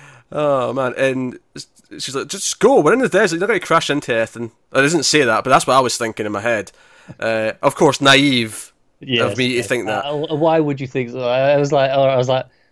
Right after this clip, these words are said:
Speaker 2: "Well, this is gonna go wrong." This
Speaker 1: 'Cause
Speaker 2: girl.
Speaker 1: she, she floors it and she's zigzagging around. She ends up hitting a rock, even though there's so much open space to not hit anything. She hits the rock, which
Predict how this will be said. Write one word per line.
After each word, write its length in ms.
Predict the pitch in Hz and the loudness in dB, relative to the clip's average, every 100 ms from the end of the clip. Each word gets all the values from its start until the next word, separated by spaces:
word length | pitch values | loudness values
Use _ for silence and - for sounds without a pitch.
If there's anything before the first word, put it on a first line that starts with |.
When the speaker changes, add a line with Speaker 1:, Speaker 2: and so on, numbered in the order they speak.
| _ | _
Speaker 2:
"Well, 140 | - 120 | -6 -2
this 160 | 160 | -2
is 100 | 196 | -2
gonna 200 | 147 156 | -2 -2
go 140 | 135 120 | 2 0
wrong." 440 | 110 127 101 104 _ | 2 -2 -4 -16 _
This 100 | 117 | -8
Speaker 1:
'Cause 100 | 147 | -4
Speaker 2:
girl. 220 | 123 - | 0 -2
Speaker 1:
she, 400 | 104 - _ - | -4 -18 _ -14
she 140 | - 160 | -8 -8
floors 460 | - 180 214 196 | -4 0 2 2
it 140 | 175 117 | 0 0
and 120 | 135 | -4
she's 220 | 147 123 127 | -6 -8 -10
zigzagging 600 | 123 170 156 147 139 135 | -2 -2 2 0 2 0
around. 420 | 123 117 113 113 | -2 0 -2 -2
She 100 | 113 | -4
ends 140 | 117 131 | -4 -4
up 120 | - | -8
hitting 200 | 131 - | -8 -6
a 60 | 107 | -4
rock, 260 | 104 107 | -4 -2
even 240 | 151 147 135 | 0 0 0
though 80 | |
there's 160 | 117 113 | -2 -4
so 180 | - 139 | -2 -2
much 160 | 123 - | -2 -2
open 260 | 123 - 117 | -6 -6 -10
space 300 | - 110 - | -6 -6 -6
to 80 | 117 | -4
not 180 | 113 | -2
hit 100 | 120 | -2
anything. 380 | 107 107 104 110 | -2 -4 -6 -8
She 120 | - | -8
hits 220 | 117 127 - | -8 -8 -6
the 100 | 110 | -6
rock, 300 | 107 101 - - - | -4 -6 -10 -20 -2
which 240 | 147 - | -2 -2